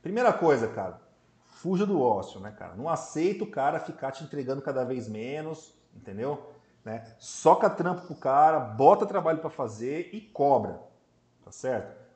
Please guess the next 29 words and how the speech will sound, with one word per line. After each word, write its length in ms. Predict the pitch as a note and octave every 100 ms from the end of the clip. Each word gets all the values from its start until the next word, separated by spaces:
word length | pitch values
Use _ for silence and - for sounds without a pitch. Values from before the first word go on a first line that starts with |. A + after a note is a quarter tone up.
| _
Mostra, 800 | B2 D3+ A3+ - - C4+ C#4+ C3
mostra 680 | A#2 A#2 B2+ D3+ - F3+
pra 580 | G#3 G3+ - C3+ - - _ _ _ -
cada 400 | F3 A3+ C4 B3+
colaborador 840 | G#3 E3 C3+ B2+ A2+ G#2+ C3 D#3+ - _ _ _ _ _ _
se 200 | - D3+
o 100 | C3+
que 160 | - G#3+
ele 140 | A3+
tá 100 | A#3+
fazendo 640 | - D#3+ E3+ D#3 B2+ A2
de 160 | G2+ C3
menos 720 | C#3+ C#3+ C3 A2+ G2 - - _ -
tá 80 | C3+
sendo 300 | - C3 A2
visto 520 | B2 A3+ - B3+ B2 _ _ _
e 80 | C#3
o 60 |
que 140 | C#3+ G#3
ele 100 | A3
tá 140 | A#3
fazendo 600 | - G3+ D3+ C#3+ A#2+ A#2 A#2
a 120 | E3+
mais 300 | D#3 F3+ G#3
tá 120 | G3+
sendo 420 | - F#3 F#3+ G#3+ -
realmente 320 | F3 E3 E3
reconhecido, 640 | E3+ E3+ F3 F3 A2+ F#2+ - _ _ _ _
entendeu? 240 | G2+ G2